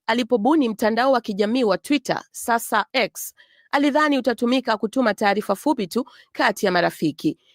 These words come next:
Lakini leo hii mtandao wa X umekuwa ndicho chanzo cha vuguvugu za kisiasa ulimwenguni. Hayo yanadhihirishwa wakati Tanzania ikielekea katika uchaguzi mkuu wa rais, wa bunge na madiwani hapo Oktoba ishirini na tisa, ambapo hoja,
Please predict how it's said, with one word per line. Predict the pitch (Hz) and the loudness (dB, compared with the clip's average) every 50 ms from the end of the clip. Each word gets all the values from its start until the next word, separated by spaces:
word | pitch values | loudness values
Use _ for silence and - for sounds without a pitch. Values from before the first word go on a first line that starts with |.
| _ | _
Lakini | - 220 226 226 285 285 302 320 | -2 -2 0 2 2 4 4 4
leo | 311 277 220 220 | 4 4 2 0
hii | 165 - 208 226 294 - - | -2 -2 0 0 0 0 -2
mtandao | 254 247 254 226 226 214 202 180 | -2 -2 0 0 2 2 2 2
wa | 165 - - - | 2 0 0 0
X | 254 240 185 160 - - - _ _ _ _ | 0 0 0 -2 -4 -10 -16 _ _ _ _
umekuwa | 254 262 262 269 - 285 285 277 | 0 2 2 2 2 2 2 2
ndicho | 269 254 - 262 | 0 0 0 0
chanzo | - - - 285 277 285 285 240 220 180 - - _ _ _ | 0 0 2 2 4 4 4 4 2 2 0 -2 _ _ _
cha | - - 285 | -2 -2 0
vuguvugu | 247 262 240 240 226 202 208 233 254 254 269 | 2 2 0 0 0 0 0 2 2 2 2
za | 233 247 226 | 0 0 -2
kisiasa | - 214 - - 208 190 175 202 - - 262 | -2 -4 -4 -2 0 0 0 0 2 2 2
ulimwenguni. | 254 233 220 202 180 165 165 156 147 143 135 135 120 - _ _ _ _ - _ _ | 4 4 2 0 -2 -2 -4 -4 -4 -2 -2 -4 -4 -6 _ _ _ _ -20 _ _
Hayo | - 320 359 370 339 302 | 0 2 4 4 4 4
yanadhihirishwa | 285 269 269 269 262 269 269 262 285 302 - - 262 247 | 4 4 4 2 2 2 2 2 2 2 2 2 2 0
wakati | 233 - 262 277 269 - 233 | 2 0 -2 -2 -2 -2 -2
Tanzania | - 220 214 202 220 220 269 302 226 - - - _ _ _ _ - | 0 0 0 2 2 2 4 2 2 0 -2 -10 _ _ _ _ 0
ikielekea | 311 277 - 277 247 233 220 226 - 247 262 | 0 2 4 2 4 4 2 2 2 0 2
katika | 262 247 220 - 247 247 233 | 0 0 0 0 0 0 0
uchaguzi | 226 - 240 226 226 247 214 240 | 0 0 -2 0 0 0 0 0
mkuu | 226 220 - - 254 | -2 -2 0 2 2
wa | 247 233 | 4 4
rais, | 240 247 262 262 254 - - - _ _ _ _ _ | 4 2 2 0 -2 -6 -10 -16 _ _ _ _ _
wa | 262 254 | 0 2
bunge | 226 277 262 226 202 208 185 | 4 4 4 4 2 0 0
na | 170 170 | 0 0
madiwani | 165 156 160 160 156 147 139 151 202 269 - _ _ | 0 0 0 0 0 0 0 0 0 -2 -2 _ _
hapo | - - 226 226 - 277 | -2 0 0 2 4 2
Oktoba | 254 220 - - 277 269 233 247 | 2 2 0 2 2 2 4 2
ishirini | 233 220 - - 180 180 170 | 0 0 0 0 0 0 0
na | 160 156 | -2 -4
tisa, | 160 - 160 143 - - 131 - - - - - - - | -6 -6 -6 -6 -2 -2 -4 -4 -4 -10 -20 -10 -4 2
ambapo | 294 277 302 302 294 294 269 | 4 4 6 6 6 4 4
hoja, | 277 311 349 349 220 196 147 | 6 4 4 4 4 2 0